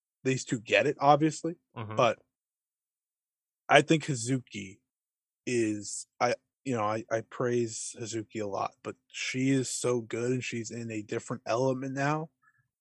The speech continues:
Speaker 1: than she's maybe ever been, even when she was great back then. But this, this was fantastic. Giulia was on her shit as well, as she usually is. Very physical, everything she hit. Just, oh, it was,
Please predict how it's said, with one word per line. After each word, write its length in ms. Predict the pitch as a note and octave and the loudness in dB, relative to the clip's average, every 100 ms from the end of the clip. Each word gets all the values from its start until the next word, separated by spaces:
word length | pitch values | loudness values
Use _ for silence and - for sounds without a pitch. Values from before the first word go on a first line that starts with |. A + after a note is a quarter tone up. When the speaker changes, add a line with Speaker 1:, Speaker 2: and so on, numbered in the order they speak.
| _ | _
Speaker 1:
than 340 | A2+ B2 B2 | -2 0 0
she's 560 | A2+ - A#2 A#2+ A2+ - _ _ _ _ | -4 -4 -2 -4 -6 -14 _ _ _ _
maybe 480 | A#2+ A#2+ B2 B2 G#2+ | -8 0 2 2 -2
ever 240 | G2+ B2 C#3+ | 0 2 6
been, 260 | D3 D#3+ | 6 6
even 320 | B2+ B2+ C3+ | 2 -2 0
when 140 | C3 B2 | 0 -2
she 220 | - A#2+ | -4 -4
was 180 | A2+ G#2 | -4 -6
great 380 | - G#2+ C3 - | -6 -4 -4 -2
back 240 | B2 A#2+ | -2 -2
then. 220 | A2+ A2 | -6 -8
But 120 | F#2 - - | -10 -16 0
this, 300 | C3+ C#3 - - - - - - | 0 0 -8 -16 -20 -20 -20 0
this 260 | D3+ E3 - | 2 4 4
was 220 | C#3+ - | 4 2
fantastic. 1040 | A2+ G#2 F#2 - - C3+ - - F3 - _ - _ | -4 -6 -8 -4 4 4 4 2 2 -2 _ -20 _
Giulia 460 | - C#3+ D3+ D#3 D#3 | -4 4 8 10 10
was 180 | C#3+ C3+ | 8 6
on 220 | B2+ B2 | 2 0
her 140 | A2+ G2+ | -4 -8
shit 300 | - D3+ C#3+ | 0 4 4
as 180 | B2 | 2
well, 460 | F#2+ A2 D3 F3 F#3 _ - | 2 6 8 8 4 _ 0
as 220 | A#2+ A#2+ | 2 2
she 160 | - A2+ | -2 -6
usually 560 | A2 A#2 A#2+ A2+ A2 | -4 -2 -2 -2 0
is. 340 | B2 E3+ F#3 - _ - _ | 4 4 2 -6 _ -20 _
Very 280 | C#3 D#3+ C3+ | 8 8 6
physical, 560 | - C#3 C#3+ D#3 F3 D3+ | 0 0 2 4 8 8
everything 400 | C3 C#3 C3+ B2+ | 8 2 -2 -4
she 200 | - - | -6 -2
hit. 220 | D3+ D#3 _ _ _ _ | -2 -2 _ _ _ _
Just, 280 | - G#2+ - _ _ - | -10 -10 -12 _ _ 2
oh, 280 | C3+ G2+ - - | 4 4 2 0
it 100 | C#3 | 2
was, 400 | C3+ A2+ - | 2 0 -6